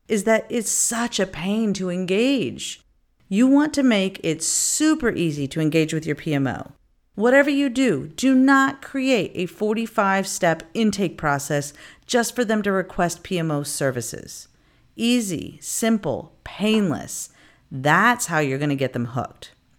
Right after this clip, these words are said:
And they will trust you once they know you get them and their needs and pain points, understand the business they're in, and you solve their business problems. Now, of course, that last part of solving their business problems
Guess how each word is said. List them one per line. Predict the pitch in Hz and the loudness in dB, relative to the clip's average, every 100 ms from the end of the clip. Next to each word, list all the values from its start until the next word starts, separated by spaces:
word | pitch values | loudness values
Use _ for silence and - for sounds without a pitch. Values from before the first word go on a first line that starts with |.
| - | -4
And | 202 | 2
they | 202 | 2
will | 185 185 | 2 -2
trust | - - 302 320 - | -4 0 0 -2 -2
you | 139 120 123 - - - _ | 0 0 -2 -10 -20 -20 _
once | 196 269 285 | 2 4 4
they | - 302 | 2 4
know | 220 151 143 151 - _ - | 4 2 0 -4 -8 _ -10
you | 175 175 | -4 -2
get | 151 170 - | 2 2 2
them | 139 117 57 - _ _ _ _ | -2 -4 -8 -16 _ _ _ _
and | - 214 233 | 2 4 4
their | 226 | 4
needs | 202 160 151 | 2 0 0
and | 156 | -2
pain | 147 151 139 | -2 -2 -2
points, | 135 69 - - - - - - _ | -4 -10 -12 -14 -14 -16 -20 -20 _
understand | 196 220 247 - 226 220 | 2 2 2 0 0 0
the | |
business | 190 190 196 190 | 0 0 0 -2
they're | 185 147 | 0 -2
in, | - 220 233 240 233 - - _ | 0 0 0 0 -4 -16 -20 _
and | 208 220 190 170 180 - - | 0 2 2 0 -2 -8 -6
you | 196 | -2
solve | 185 - 160 160 170 | 0 2 2 2 0
their | 214 | 0
business | 247 269 190 | 0 -2 -4
problems. | - 131 120 - - - - - _ _ - | -4 -4 -4 -6 -14 -16 -18 -20 _ _ 0
Now, | 233 | 0
of | 226 | 2
course, | 294 277 | 0 2
that | 277 254 | 2 2
last | 190 185 202 202 | 4 4 4 0
part | - 131 127 - | 0 0 0 -6
of | 143 | -4
solving | 196 180 180 | 0 0 0
their | 160 | 0
business | 147 147 190 | -2 -2 -4
problems | - 233 233 254 254 254 | -4 -2 0 0 0 -2